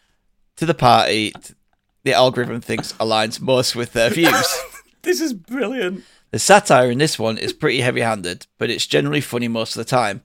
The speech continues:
Speaker 1: My mates keep finding unexploded bombs surrounded by the corpses of other Super Earth soldiers, and notes like, "Take that, bugs," scratched into the side of the bomb, which will happily explode when shot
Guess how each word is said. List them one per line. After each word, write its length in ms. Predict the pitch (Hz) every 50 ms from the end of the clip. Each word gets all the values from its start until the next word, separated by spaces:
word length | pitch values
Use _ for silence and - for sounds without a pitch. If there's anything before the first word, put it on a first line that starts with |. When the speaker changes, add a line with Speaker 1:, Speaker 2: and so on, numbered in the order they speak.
| _ _ _ _ _ _
Speaker 1:
My 100 | - 113
mates 260 | 123 135 143 139 -
keep 200 | - - 123 -
finding 400 | - - 131 123 123 120 117 110 - -
unexploded 840 | 143 139 143 - - - - - 123 123 120 123 123 113 117 -
bombs 500 | - 127 120 117 117 120 113 - - -
surrounded 400 | - - 120 127 127 135 135 127
by 140 | - - 120
the 80 | 117 113
corpses 480 | - - 117 117 110 - - - 113
of 180 | 110 110 110 - _ _
other 180 | - 127 127 131
Super 380 | - - - 127 117 - 113 -
Earth 260 | - 113 110 113 - -
soldiers, 600 | - - 110 107 110 110 - 104 101 107 - - _ -
and 140 | 117 110 113
notes 280 | 123 131 120 - - -
like, 340 | 113 113 110 107 - - _ _ _ _ _ _ -
"Take 240 | - 143 139 131 -
that, 220 | 131 117 - - -
bugs," 380 | 101 90 95 110 - - - - _ _ _ _
scratched 440 | - - - 131 113 - - -
into 140 | - 113 - -
the 80 | 110
side 260 | - - 107 101 104
of 60 | 107 104
the 60 | 107
bomb, 340 | 110 127 120 104 98 135 - _ _ _ _ _ _ _ _ _ _ _ _ _
which 140 | - - -
will 100 | 120 113
happily 300 | 135 151 147 - 147 139
explode 520 | 127 - - - - 127 120 117 113 -
when 160 | - 113 113
shot 340 | - - - 127 - - -